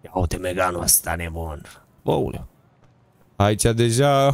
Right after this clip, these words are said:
ho, dar ce mașină avem, opt sute de mii, cam scumpă, domnișoară.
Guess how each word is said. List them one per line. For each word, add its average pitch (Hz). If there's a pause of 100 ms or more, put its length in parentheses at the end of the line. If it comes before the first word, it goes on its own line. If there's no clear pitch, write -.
ho, 160
dar 151
ce -
mașină 156
avem, 165
opt 165
sute -
de 170
mii, 175
cam 165
scumpă, 170
domnișoară. 165